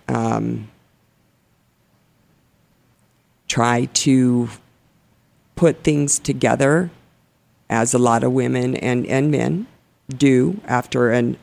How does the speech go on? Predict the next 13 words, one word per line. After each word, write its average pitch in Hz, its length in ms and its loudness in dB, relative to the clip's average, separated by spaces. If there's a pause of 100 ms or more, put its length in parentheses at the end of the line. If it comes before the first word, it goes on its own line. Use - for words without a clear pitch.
affair. 127 720 0 (840)
Um, 123 600 -2 (1300)
but 127 220 0
it 117 200 -2
didn't 123 340 2
work 113 240 -2
out - 260 -4 (880)
too 160 180 2
well 120 220 2
for 127 160 -6
me. 117 320 -2 (600)
And 120 600 -2 (1500)
once 151 720 2